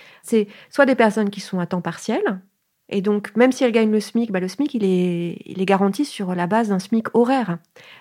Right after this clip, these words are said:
Donc, quand on travaille pas à temps plein, euh, on va pas avoir, euh, euh, un smic, euh, complet, on va avoir une fraction de smic. Et puis, si en plus, on n'a pas travaillé toute l'année, parce que, euh, on arrive sur le marché du travail, parce qu'on est jeune,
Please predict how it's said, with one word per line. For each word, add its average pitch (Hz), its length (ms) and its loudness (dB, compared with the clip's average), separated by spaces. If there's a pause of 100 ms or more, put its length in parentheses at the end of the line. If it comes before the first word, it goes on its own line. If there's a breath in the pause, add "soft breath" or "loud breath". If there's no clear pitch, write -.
Donc, 196 140 4
quand 254 180 2
on 247 80 2
travaille 208 320 2
pas 214 160 2
à 196 40 2
temps 185 180 -2
plein, 226 260 -4 (420 loud breath)
euh, 180 60 -6
on 165 200 -2
va 185 140 2
pas 214 260 4
avoir, 226 400 2
euh, 185 200 2 (400 loud breath)
euh, 175 360 -2
un 185 220 0
smic, 240 340 -2
euh, 180 280 0
complet, 262 360 0
on 190 120 0
va 180 120 0
avoir 214 220 0
une 185 100 -2
fraction 262 440 -4
de 269 60 -4
smic. - 360 -4 (320 loud breath)
Et 220 80 -2
puis, 240 100 -6
si 277 160 -4
en 269 60 2
plus, 269 200 -6
on 226 40 0
n'a 190 140 0
pas 226 100 0
travaillé 269 400 -2
toute 247 200 -8
l'année, 240 380 2 (540 loud breath)
parce 196 240 -2
que, - 140 -6
euh, 180 600 0 (220 loud breath)
on 208 160 4
arrive 214 240 4
sur 247 120 -2
le 233 40 2
marché 226 220 0
du 233 100 -4
travail, 311 340 2
parce 240 140 -4
qu'on 247 160 -2
est 254 120 2
jeune, 277 460 0